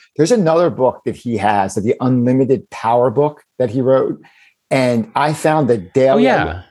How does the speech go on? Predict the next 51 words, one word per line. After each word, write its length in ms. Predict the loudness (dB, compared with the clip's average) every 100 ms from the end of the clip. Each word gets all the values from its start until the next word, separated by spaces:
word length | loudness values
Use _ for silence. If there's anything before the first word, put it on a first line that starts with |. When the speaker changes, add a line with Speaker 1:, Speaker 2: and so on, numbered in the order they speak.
| -2
Speaker 1:
I 60 | 0
love 260 | 0 0
the 80 | -2
page 360 | -2 -2 -2 -4
a 60 |
day 300 | -6 -2 -2
books 480 | -2 -8 -10 -14 -4
where, 220 | -2 0
where 160 | 0 2
I 100 | 0
could 160 | -2 -2
just 240 | -4 -4
read 180 | -2 0
it 100 | 0
for 120 | 0
a 60 | -2
minute 260 | -2 -2 -2
or 60 |
two. 380 | 0 2 0 -2 -14 -20 _
There's 240 | 0 2 0
a 60 |
page 420 | -4 -2 0 0 -2
a 60 |
day 240 | 0 0 0
book 260 | -2 0
out 260 | 0 0 -2
there 180 | 0 0
Speaker 2:
Mm-hmm. 80 | 2
Speaker 1:
called 160 | 0
Unlimited 500 | 0 -2 0 0 -2
Power. 420 | 0 2 2 0
He, 300 | -4 -2 -2 -4
he 220 | -4 -2
did 180 | 2 0
it. 40 | 0
And 80 |
it's 120 | -6 -2
literally 220 | 0 0
three 300 | -4 -2 0
hundred 320 | 0 -2 -4
and 100 | -6
sixty-five 720 | -6 -6 -6 -6 0 0 2
ideas 760 | 0 0 -2 0 0 -2 -8 _ _ -6
from 180 | -4 -2
his 200 | -4 -2
book, 320 | -2 -2 -2
Unlimited 440 | -4 -2 -4 -4
Power. 380 | -2 0 2 0
And 120 | -2
you, 100 | -8 -6
I 220 | -2 -2